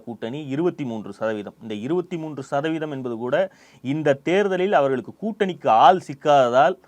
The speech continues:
முப்பத்தி நான்கு சீட்டுகளில் அதிமுக இரட்டை இலையிலே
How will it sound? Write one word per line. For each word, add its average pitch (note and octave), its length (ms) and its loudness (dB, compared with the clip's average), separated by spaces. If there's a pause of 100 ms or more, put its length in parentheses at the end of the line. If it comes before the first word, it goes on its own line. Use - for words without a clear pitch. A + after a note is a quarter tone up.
(120)
முப்பத்தி A#3 520 2
நான்கு F3 400 0
சீட்டுகளில் E3+ 580 0 (260)
அதிமுக D#3 580 2
இரட்டை D#3+ 340 2
இலையிலே C#3+ 360 2